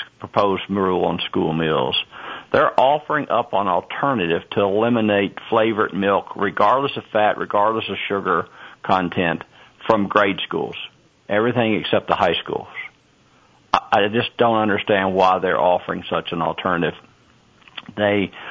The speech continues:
are also offering another alternative about sugar content, uh, ten grams of sugar per eight ounce container of milk. Uh, our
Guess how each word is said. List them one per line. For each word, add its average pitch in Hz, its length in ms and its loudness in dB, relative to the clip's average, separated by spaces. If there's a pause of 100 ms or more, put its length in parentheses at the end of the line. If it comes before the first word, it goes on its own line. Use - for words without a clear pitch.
(140)
are - 160 4
also 127 280 4
offering 107 520 2
another 117 400 2
alternative 101 720 0 (160)
about 98 440 4 (120)
sugar 120 240 0
content, 82 600 0 (100)
uh, 82 240 2 (180)
ten 110 200 2
grams 98 360 2
of 90 120 -6
sugar 90 240 0
per 87 240 2
eight 87 100 2
ounce 87 240 2
container 85 440 0
of 90 40 0
milk. 120 320 2 (600)
Uh, 107 320 6 (360)
our 123 400 2